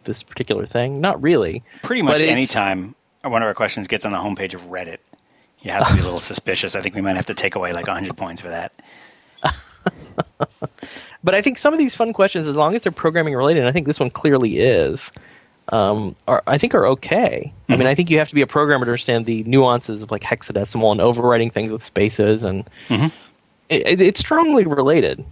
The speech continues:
Speaker 1: So,
Speaker 2: Yeah.
Speaker 1: you know, I, I don't really have a problem with it. And I think some of the fun stuff is, is, should be allowed. It's interesting, right?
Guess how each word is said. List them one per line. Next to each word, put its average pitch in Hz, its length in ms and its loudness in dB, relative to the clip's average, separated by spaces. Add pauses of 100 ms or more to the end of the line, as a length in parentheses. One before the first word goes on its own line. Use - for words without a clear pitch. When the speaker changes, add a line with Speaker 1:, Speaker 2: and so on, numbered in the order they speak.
(120)
Speaker 1:
So, 120 460 0 (140)
Speaker 2:
Yeah. 98 220 0 (180)
Speaker 1:
you 135 80 -2
know, 98 100 -2
I, - 220 -4 (160)
I - 80 -4
don't 147 180 2
really 139 160 2
have 123 120 0
a - 40 -2
problem 127 380 0
with - 120 -6
it. - 40 -2
And - 160 -2
I 120 60 2
think 120 140 -4
some 131 120 0
of 120 40 0
the 107 80 0
fun 117 200 -2
stuff - 320 -4
is, - 580 -6
is, 120 240 -2
should - 180 0
be 127 80 4
allowed. 113 540 -2 (400)
It's - 80 -8
interesting, - 420 -2 (200)
right? 135 180 2